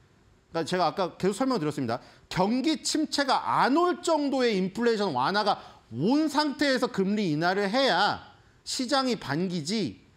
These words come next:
경기 침체가 올 정도로 나빠져가지고 인플레이션 완화가 된 상태에서 금리 인하를 하는 것은 코로나 때 금리 인하를 하는 거랑 똑같은 개념이라고요. 그거는 경기가 너무 어려워서 돈을 풀고 마이너스 금리를 해야지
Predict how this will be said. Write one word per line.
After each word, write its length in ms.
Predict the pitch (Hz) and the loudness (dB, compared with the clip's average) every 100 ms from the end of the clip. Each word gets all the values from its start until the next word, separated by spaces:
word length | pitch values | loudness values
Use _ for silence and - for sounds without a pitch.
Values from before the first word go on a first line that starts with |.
| _ _ _ | _ _ _
경기 420 | - 214 262 302 | -4 -2 0 0
침체가 400 | - 285 262 226 | 0 -2 0 0
올 400 | 143 185 285 277 | 2 2 2 2
정도로 440 | 370 330 311 302 262 | 0 2 2 2 4
나빠져가지고 800 | 180 - 240 214 202 196 175 175 | 2 2 0 2 2 0 0 -2
인플레이션 540 | 165 160 220 196 175 | -4 -2 -2 0 0
완화가 380 | 120 165 220 220 | 0 2 2 2
된 140 | 202 | 0
상태에서 340 | 175 180 165 143 - - | -2 -2 -2 -4 -10 -4
금리 340 | 202 226 240 | 0 0 0
인하를 260 | 170 190 185 | 2 2 2
하는 180 | 175 | 0
것은 400 | 151 147 240 151 - - _ - | -2 0 0 0 -6 -18 _ -6
코로나 480 | - 339 359 330 320 | 0 2 4 2 0
때 100 | 277 | -2
금리 320 | 180 208 190 | 0 0 0
인하를 240 | 156 175 | 0 0
하는 160 | 208 233 | 0 0
거랑 220 | 220 143 | -2 -2
똑같은 520 | 214 - 269 - 269 | -4 -4 -4 -4 -2
개념이라고요. 580 | 214 151 113 98 90 95 | 0 -2 -4 -6 -8 -12
그거는 480 | - 104 98 101 92 _ _ _ _ _ - | -10 -8 -8 -8 -12 _ _ _ _ _ -10
경기가 540 | - 196 220 262 254 | -4 -2 -2 0 0
너무 340 | 147 190 294 226 | 0 0 2 2
어려워서 400 | 165 220 214 202 | 2 2 0 -4
돈을 380 | 147 220 262 | -2 -2 -2
풀고 360 | 262 254 226 - - - | -4 -2 -2 -4 -10 -2
마이너스 580 | 131 196 269 285 294 | 0 2 0 -2 -2
금리를 360 | 247 247 240 220 | -4 -2 0 0
해야지 520 | 247 277 233 170 95 | 2 0 0 -4 -6